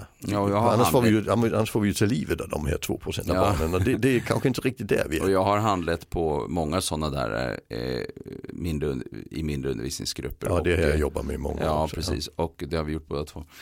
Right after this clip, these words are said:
Speaker 2: Mm.
Speaker 1: Och, ehm, eh, men det som jag tänkte på var att, ehm, ehm, eh, det också där finns en väldigt stark, den där, men det här är inte en elev vi kan hjälpa. Den,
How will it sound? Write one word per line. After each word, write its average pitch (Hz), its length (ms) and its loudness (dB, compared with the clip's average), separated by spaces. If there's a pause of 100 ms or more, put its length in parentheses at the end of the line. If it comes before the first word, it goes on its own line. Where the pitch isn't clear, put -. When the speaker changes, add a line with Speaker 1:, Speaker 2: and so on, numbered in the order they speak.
(140)
Speaker 2:
Mm. 87 200 -2
Speaker 1:
Och, 98 300 -4
ehm, 76 380 -2 (240)
eh, 76 240 -4
men 82 340 -4
det 82 160 -2
som 85 140 -6
jag 76 60 -6
tänkte 85 300 -4
på 85 160 -4
var 76 200 0
att, - 200 -14
ehm, 71 280 -6 (260)
ehm, 67 440 -6 (260)
eh, 58 320 -14
det 76 260 -2
också 78 300 -4
där 113 300 0
finns 90 240 -4
en 80 60 -4
väldigt 71 200 -4
stark, - 580 -6
den 69 140 -6
där, 64 100 -4
men 76 120 -4
det 82 60 -4
här 90 180 0
är 87 40 0
inte 73 200 -6
en 71 80 -6
elev 64 200 -6
vi 65 80 -8
kan 69 180 -8
hjälpa. 71 400 -8
Den, 80 200 -4